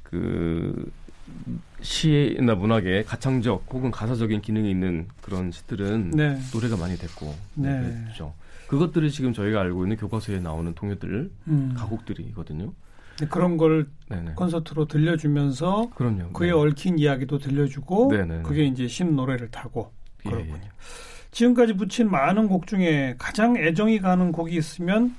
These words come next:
Speaker 2: 끝으로 한 곡 더 들으면서 인사 나눌까요? 어느
Speaker 1: 네.
Speaker 2: 분의 어떤 곡?
Speaker 1: 어,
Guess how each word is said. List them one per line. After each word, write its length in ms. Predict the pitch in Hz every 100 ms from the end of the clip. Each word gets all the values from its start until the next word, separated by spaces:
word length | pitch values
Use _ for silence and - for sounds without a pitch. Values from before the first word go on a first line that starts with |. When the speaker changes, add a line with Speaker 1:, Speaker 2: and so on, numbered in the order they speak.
| -
Speaker 2:
끝으로 300 | 190 190 170
한 180 | 185
곡 180 | 185 156
더 180 | - 160
들으면서 440 | 175 165 160 147
인사 240 | 151 151 160
나눌까요? 480 | 147 127 127 156 202 -
어느 280 | 160 175 185 185 180 175 190
Speaker 1:
네. 120 | 190
Speaker 2:
분의 340 | 180 185 190 208
어떤 680 | 165 160 185 170 160 156 151
곡? 200 | 170 185 185 - - - - - - - -
Speaker 1:
어, 720 | 101 104 104 101 101 101 101